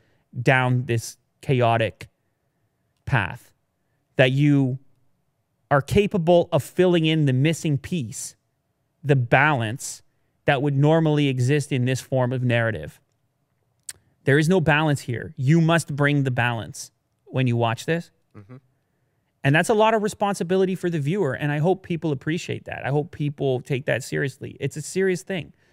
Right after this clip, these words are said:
Speaker 1: It's a hev-, it's a, it's some heavy subject matter. But because of the superhero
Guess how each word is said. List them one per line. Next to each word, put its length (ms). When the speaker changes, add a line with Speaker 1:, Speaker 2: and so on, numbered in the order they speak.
Speaker 1:
It's 160
a 60
hev-, 240
it's 160
a, 200
it's 100
some 160
heavy 280
subject 380
matter. 300
But 120
because 340
of 80
the 60
superhero 600